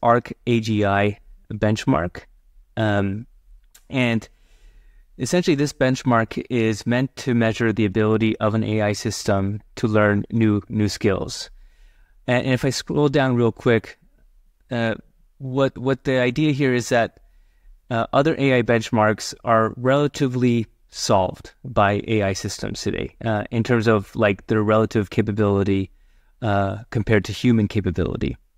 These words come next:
right? However, for this ARC A G I benchmark, um, you could see that humans are actually not that, uh, sorry, humans are, uh, doing quite well on this benchmark, but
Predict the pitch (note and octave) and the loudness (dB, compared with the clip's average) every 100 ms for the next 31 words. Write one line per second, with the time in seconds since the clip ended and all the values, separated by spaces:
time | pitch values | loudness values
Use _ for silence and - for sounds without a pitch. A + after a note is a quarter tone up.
0 | _ - - - - _ _ _ _ _ | _ -14 -10 -10 -12 _ _ _ _ _
1 | _ _ _ _ - B2+ C#3+ C#3+ B2 - | _ _ _ _ -4 2 4 6 4 2
2 | _ _ _ - C3 C3 B2 - B2 B2+ | _ _ _ -2 0 0 -4 -2 0 0
3 | - B2+ A2+ A#2 A2 C#3 A#2+ G#2+ - G#2+ | 0 0 0 0 2 0 0 0 0 0
4 | G2+ G2+ - - - - - - _ - | 0 0 -4 -20 -20 -20 -20 -20 _ -6
5 | A#2 A2 G#2+ G#2+ - B2+ A#2+ B2 A2 C#3 | -2 0 0 -2 -6 -4 -2 -2 -2 0
6 | C3 C3 A#2 - - - D3 D#3+ C3 B2 | 2 4 2 0 -12 -2 2 2 2 2
7 | A#2+ B2 A#2+ A2+ G#2+ G#2+ - - - A#2+ | 2 0 0 2 2 2 -2 -12 -14 -10
8 | A#2 G#2+ A2+ A2 A2 - - A2+ A2 - | -8 -2 4 4 4 -4 -10 -6 -6 -2
9 | B2 G#2 - C#3+ D#3+ C3+ A#2+ A2 F2+ - | 0 0 0 2 2 2 2 2 0 -14
10 | - _ _ - G#2+ G2+ G2 - A#2 A#2+ | -20 _ _ -4 0 0 -2 -6 0 2
11 | G#2+ - D3 D3 C3 A#2 A2 - A2+ A2 | 2 2 0 4 4 4 0 0 -2 -2
12 | - - - - _ - - - - G#2+ | -4 -6 -8 -14 _ -20 -20 -20 -2 0